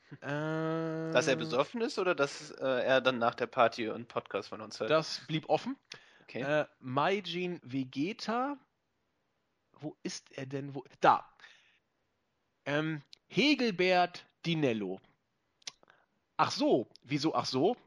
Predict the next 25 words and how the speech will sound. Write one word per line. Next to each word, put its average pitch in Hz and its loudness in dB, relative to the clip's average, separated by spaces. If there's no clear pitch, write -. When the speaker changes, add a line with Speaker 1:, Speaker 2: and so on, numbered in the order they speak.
Speaker 1:
Ja, 123 2
es 127 -4
ist - -8
von 117 -6
null 151 -2
null 135 -2
Schneider, 110 -4
Jagd 110 -4
auf 101 -8
Nihil 123 -6
Baxter. - -8
Vollkommen 127 -2
richtig. - -12
Ja, 185 4
und 196 4
dann, 160 4
weil 151 2
ich 147 -6
ihn, 151 -4
glaub 143 -2
ich, 139 -2
noch 135 0
nie 160 -2
gegrüßt 147 -6
hab, 135 -4